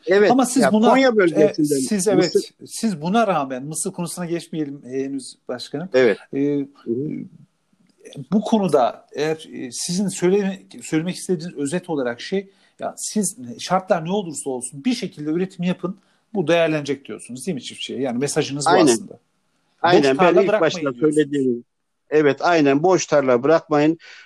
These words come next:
Speaker 1: Bu sene elinizdeki mahsullere iyi bakın. En pik yılı yaşayacağımız yıl bu sene. O yüzden çiftçilerden tekrar rica ediyorum. Lütfen, e, sürekli arazide kalın. Ürününüze iyi bakın.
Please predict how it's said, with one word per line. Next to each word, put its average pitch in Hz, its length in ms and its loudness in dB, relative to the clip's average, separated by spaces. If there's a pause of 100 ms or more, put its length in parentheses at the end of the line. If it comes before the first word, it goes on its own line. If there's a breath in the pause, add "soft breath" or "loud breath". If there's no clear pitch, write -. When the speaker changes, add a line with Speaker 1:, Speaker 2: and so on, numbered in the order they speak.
(120)
Speaker 1:
Bu 180 80 4
sene 165 240 4
elinizdeki 139 600 4
mahsullere 135 640 2
iyi 156 220 4
bakın. 151 420 2 (420 loud breath)
En 196 240 6
pik - 400 -4
yılı 151 200 4
yaşayacağımız 143 640 4
yıl 156 200 0
bu 131 60 -2
sene. 98 260 -4
O 180 200 4
yüzden 131 300 4
çiftçilerden 127 520 0
tekrar 143 400 0
rica 131 300 2
ediyorum. 123 380 2 (320 soft breath)
Lütfen, 170 460 4 (320)
e, 127 360 0
sürekli 170 440 2
arazide 147 520 4
kalın. 143 380 0 (580)
Ürününüze 151 520 6
iyi 151 220 6
bakın. 143 420 2